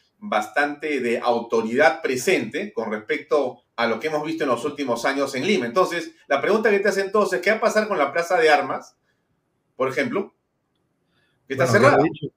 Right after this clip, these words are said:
Speaker 2: No, ya lo he dicho, mira, el alcalde actual, el señor Romero, eh, debe hablar, abrir la Plaza de Armas ahorita, en este momento. Es su responsabilidad.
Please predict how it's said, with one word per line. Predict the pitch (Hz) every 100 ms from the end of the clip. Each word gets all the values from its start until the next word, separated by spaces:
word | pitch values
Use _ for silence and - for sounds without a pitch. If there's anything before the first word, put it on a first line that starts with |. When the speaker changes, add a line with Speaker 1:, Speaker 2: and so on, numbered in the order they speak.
| _ -
Speaker 2:
No, | 123 120 131 147
ya | 143
lo | 143
he |
dicho, | 156 165 147 127 117
mira, | 135 135 104
el | 120
alcalde | 117 117 151 180 190 170 - _ _
actual, | 120 123 127 151 180 160 120
el |
señor | 104 131
Romero, | 127 123 160 185 233 - _ _ _ -
eh, | 117 113 110 113
debe | 120 156
hablar, | 151 165 160 135
abrir | 123 156
la | 151 143
Plaza | 156 156 143
de | 135
Armas | 160 156 160 160 _ _ _ _ _ _
ahorita, | - 123 190 160 101 - _ _ _ _ _
en | 120
este | 160 180
momento. | 139 127 165 127 - - -
Es | 147 156
su | 170
responsabilidad. | 170 202 180 139 123 123 139 120